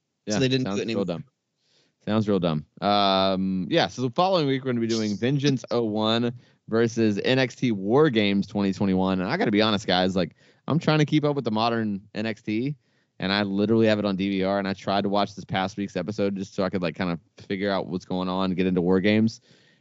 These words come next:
Speaker 2: And I swear to God, I watched, like, maybe eleven minutes of the show, and I was like, "Nope, not worth it. I'm just gonna watch the pay-per-views." Like, it's so bad. Like, everything, everything W W E is doing now is bad. Like,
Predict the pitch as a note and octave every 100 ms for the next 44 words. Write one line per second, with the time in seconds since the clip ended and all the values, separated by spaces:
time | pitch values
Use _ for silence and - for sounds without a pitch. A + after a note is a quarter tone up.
0 | _ - G2+ G#2 A2 - A2 A2+ G2+ G2+
1 | G#2+ G#2 G2 G2+ G#2 F#2 F#2+ F#2+ F#2 F2
2 | F#2 F#2+ F#2 F#2+ F#2 F2+ F2+ G2 F#2 G2+
3 | F#2+ F2+ F2+ E2 A#2 C#3 B2 B2 G#2+ G#2+
4 | G#2+ G#2 - F#2 - G#2 G#2 - G#2 F#2
5 | F2+ F#2+ F2+ F#2+ E2+ - G2 G2+ - -
6 | C3 C3+ B2+ B2+ F2+ F#2+ F#2 - B2 C#3
7 | C#3+ B2+ - C3+ D#3 E3 D3 C3+ C3 B2
8 | B2 A2+ A2+ A2+ G2+ F2+ F2 E2+ _ _
9 | _ G#2 G2 G#2+ F2 D#2+ D#2+